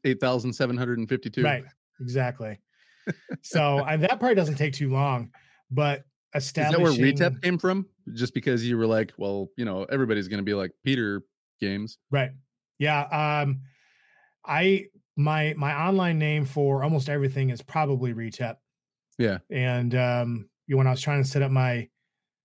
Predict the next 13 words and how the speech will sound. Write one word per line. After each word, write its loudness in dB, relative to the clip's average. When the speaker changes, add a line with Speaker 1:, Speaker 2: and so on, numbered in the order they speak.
Speaker 2:
actually 2
my 2
Twitch 2
channel 2
originally 4
was 4
twitch 0
dot 0
T 2
V 2
slash -2
probably -2
retep. -2